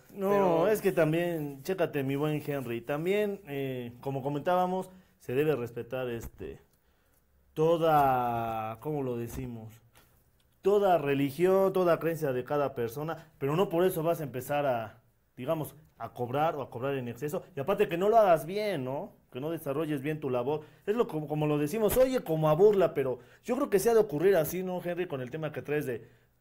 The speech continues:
Speaker 1: "Chin, es que el padre está muy ocupado, no puede venir a,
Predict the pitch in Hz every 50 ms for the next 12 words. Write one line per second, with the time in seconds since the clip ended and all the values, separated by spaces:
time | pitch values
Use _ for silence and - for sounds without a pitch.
0 | _ _ - 185 202 208 214 208 208 - - 160 175 160 170 - 175 170 160 151
1 | 156 - 175 170 180 185 185 175 175 165 160 151 151 - 170 175 185 185 175 160
2 | 151 147 - 131 123 - - 165 175 180 180 170 165 160 165 165 165 - 175 180
3 | 175 170 160 143 143 139 139 147 160 170 170 165 147 127 - -